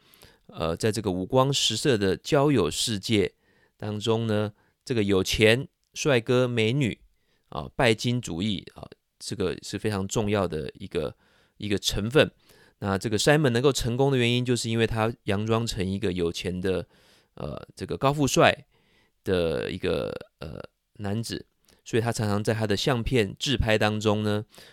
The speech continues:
会出现的，比如说私人飞机啦、游轮啊、豪宅、名车，那也充斥了许多帅哥美女。那这个是不是就是交友 App 反映出来的现代人的交友世界？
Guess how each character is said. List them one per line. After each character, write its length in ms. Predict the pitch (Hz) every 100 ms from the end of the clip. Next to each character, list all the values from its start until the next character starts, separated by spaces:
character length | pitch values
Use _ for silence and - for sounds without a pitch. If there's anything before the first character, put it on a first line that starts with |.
| _
会 140 | 120
出 200 | 104 104
现 260 | 104 107 92
的， 80 | 90
比 140 | 104
如 100 | 98
说 100 | 104
私 220 | - 127
人 160 | 117 107
飞 180 | 113 113
机 200 | 113 110
啦、 320 | 101 101 101
游 240 | 98 101
轮 280 | 107 95 95
啊、 120 | 98
豪 280 | 98 92 101
宅、 360 | 110 95 95 98
名 240 | 98 101
车， 380 | 107 120 113 120 - - - - - _
那 100 | 107
也 140 | 95 87
充 240 | 117 113
斥 160 | - 110
了 100 | 92
许 160 | 90
多 200 | 95 104
帅 220 | - 110
哥 380 | 98 101 98 101 92
美 220 | 90 95
女。 220 | 98 - _ - - - - _
那 100 | 170
这 120 | 220
个 120 | 156
是 160 | 135 160
不 100 | 139
是 80 | 139
就 160 | 139
是 380 | 135 135 113 104
交 320 | - 131 123
友 280 | 120 87 - -
App 220 | 107 - - _ _ _ _
反 180 | 90 101
映 140 | 107
出 180 | - 110
来 180 | 90 85
的 320 | 87 80 - _ _ _ _
现 260 | - 127 110
代 200 | 104 90
人 260 | 85 85
的 180 | 90 85
交 220 | - 104
友 180 | 104 73
世 280 | - - 101
界？ 300 | 113 98